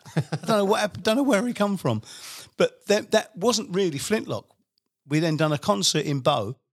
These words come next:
So we done, like, three songs. This producer was in the audience, Roger Price, who was producing the T V shows in the seventies.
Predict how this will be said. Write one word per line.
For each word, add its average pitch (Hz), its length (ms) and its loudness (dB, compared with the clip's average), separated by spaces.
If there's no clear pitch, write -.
So - 160 -4
we 131 80 -2
done, 120 160 -4
like, - 160 -8
three 123 200 -2
songs. 110 440 -6
This 135 160 -4
producer 143 540 -4
was 123 100 -8
in 117 120 -6
the 113 80 -8
audience, 101 420 -12
Roger 123 220 -6
Price, 127 400 -6
who 123 140 -6
was 127 140 -10
producing 127 480 -6
the 117 60 -6
T 123 160 -6
V 143 160 -4
shows 107 260 -6
in 110 60 -8
the 107 80 -6
seventies. - 460 -8